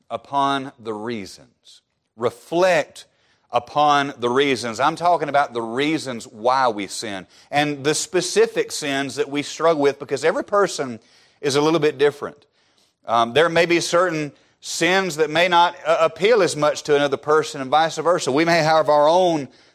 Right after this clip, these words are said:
uh, individual struggles. And here's something that I think we really need to recognize as Christians. I didn't realize this for a long time.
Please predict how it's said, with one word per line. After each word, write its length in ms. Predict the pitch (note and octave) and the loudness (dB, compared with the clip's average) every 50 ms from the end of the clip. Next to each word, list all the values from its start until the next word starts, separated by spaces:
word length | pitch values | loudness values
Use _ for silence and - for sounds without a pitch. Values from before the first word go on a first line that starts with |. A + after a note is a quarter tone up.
| _ _ - | _ _ 2
uh, 200 | C3 C3 C3+ C3+ | 2 4 4 2
individual 720 | D3 E3 F#3+ F3+ E3 D#3+ F#3 F3+ D3 D3+ C3 C3 C3 D3 - - | 2 0 0 0 2 2 0 2 2 2 2 2 0 -4 -10 -10
struggles. 560 | - - - F#3 A3 A3 C#3+ A#2+ A2 G#2 - _ _ _ _ _ _ _ _ _ _ _ _ _ _ _ _ _ _ _ _ _ - _ _ _ _ _ _ _ _ _ _ _ _ _ | -10 -4 0 2 2 2 4 2 0 0 -2 _ _ _ _ _ _ _ _ _ _ _ _ _ _ _ _ _ _ _ _ _ -20 _ _ _ _ _ _ _ _ _ _ _ _ _
And 160 | - C#3+ D3 | -6 -4 0
here's 240 | C#3 F3 G3 G3+ G3 | 2 2 2 2 2
something 340 | - A#3 A3 G#3+ - G3 F3 | 0 0 0 0 -2 -2 0
that 100 | E3 D#3+ | 2 4
I 120 | D#3+ D#3+ | 4 2
think 240 | D#3+ - E3+ D#3+ D#3 | 2 0 -2 0 0
we 100 | D3 D3 | -2 0
really 380 | C#3 C3+ C#3 C#3+ D#3+ F3 E3+ D#3+ | 0 2 2 2 4 4 2 0
need 240 | D3+ D3 D3 C#3 - | 0 -2 -4 -4 -6
to 100 | C#3+ B2 | -10 -4
recognize 800 | A2+ A#2+ B2 B2+ A#2 A#2 G#2+ F#2+ G2 F#2 F2+ E2+ E2 - - - _ _ _ _ _ _ _ _ _ _ | -2 -2 -2 -2 -2 -8 -8 -8 -8 -10 -10 -12 -14 -16 -20 -20 _ _ _ _ _ _ _ _ _ _
as 200 | A2 A2 - - | -6 -6 -6 -6
Christians. 600 | - B2+ A#2+ G#2+ - - - - - - - - | -4 -2 -2 -2 -4 -10 -18 -20 -20 -20 -20 -6
I 120 | G#2 A#2 C#3+ | -2 0 0
didn't 200 | E3 D#3 C#3 C#3 | 0 0 -2 0
realize 320 | C#3 C#3+ C#3+ C3+ B2 G#2+ | 2 2 4 2 2 0
this 120 | A#2 A2+ - | -4 -10 -10
for 140 | - A#2+ | -6 -4
a 60 | A2 G#2 | -2 0
long 240 | A2 A2+ A2 A2 | 0 -2 -2 -4
time. 380 | G2+ - A#2+ G2+ G2 E2+ D2+ | -8 -12 -10 -10 -10 -10 -12